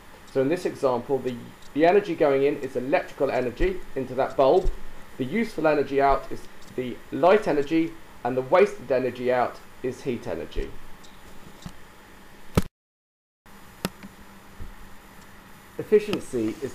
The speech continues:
calculated as the useful energy coming out divided by the total energy going in, multiplied by a hundred percent, so that we turn it into percentage. Let's look at the example.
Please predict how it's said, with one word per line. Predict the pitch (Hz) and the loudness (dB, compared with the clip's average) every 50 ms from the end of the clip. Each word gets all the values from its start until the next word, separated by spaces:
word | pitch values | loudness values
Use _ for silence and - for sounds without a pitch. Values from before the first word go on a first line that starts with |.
| - - | -8 -4
calculated | - 156 143 - - - 131 104 101 98 98 - - 98 92 - - - - | 2 2 2 2 0 -4 -4 -4 -2 -4 -4 -8 -12 -14 -14 -16 -16 -10 -10
as | 110 110 - | -8 -8 -6
the | 113 120 | -8 -8
useful | 113 120 156 208 208 - - - 156 151 | -8 -6 -4 -4 -4 -4 -4 -4 -2 0
energy | 139 131 127 120 110 - 110 107 117 123 117 - - - | 0 0 -2 -4 -6 -4 -4 -4 -4 -6 -8 -12 -12 -8
coming | 117 117 117 113 | -6 -4 -4 -4
out | 113 113 110 113 143 - - - - - - - - - - - - - - - - - - - | -4 -4 -4 -4 -4 -4 -6 -16 -20 -20 -20 -20 -20 -20 -20 -20 -20 -20 -20 -20 -20 -20 -10 -2
divided | 139 135 110 156 160 180 185 196 - - | -2 0 4 4 4 6 4 4 0 2
by | 156 147 | 2 2
the | 139 139 135 | 2 2 0
total | - - - 208 208 208 202 - 175 156 | -4 -6 0 4 4 4 6 4 0 0
energy | 147 147 143 135 - - 131 | 2 0 0 -2 -4 -6 -8
going | 117 107 127 123 120 117 117 123 147 | -6 0 2 2 2 2 2 2 2
in, | 170 151 123 120 151 160 139 - - - - - - - - - - - - - - - | 4 4 4 2 0 -4 -8 -12 -20 -20 -20 -20 -20 -20 -20 -20 -20 -20 -20 -16 -6 0
multiplied | 156 185 208 208 - - - 151 139 127 123 127 123 - - | 2 2 2 2 0 -6 -2 0 0 2 2 0 0 -2 -4
by | 120 123 | -2 -2
a | 120 | -2
hundred | 131 185 175 165 - 117 - | -2 -2 -4 -4 -6 -12 -12
percent, | 117 110 - - 117 113 113 107 - - - - - - - - | -12 -10 -6 -4 -4 -4 -4 -6 -10 -16 -18 -18 -16 -18 -14 -8
so | - 147 | -6 -4
that | 127 113 | -4 -4
we | 131 127 | -6 -6
turn | - 160 123 120 | -4 -4 -2 -2
it | 120 - | -2 -4
into | - - - - | -6 -10 -12 -12
percentage. | - 123 - - 131 110 107 101 - 69 62 - - - - - - - - - - - - - | -12 -10 -6 -4 -2 -2 -2 -4 -8 -10 -2 0 0 0 0 -2 -12 -12 -12 -12 -12 -14 -10 -4
Let's | - 156 135 117 - | -2 -2 0 0 -2
look | 151 147 - | -4 -4 -2
at | 139 - | -2 -4
the | 120 | -4
example. | 98 98 110 113 127 110 104 95 92 - 73 71 | -4 -4 -4 -2 -2 -2 -2 -4 -6 -8 -10 -10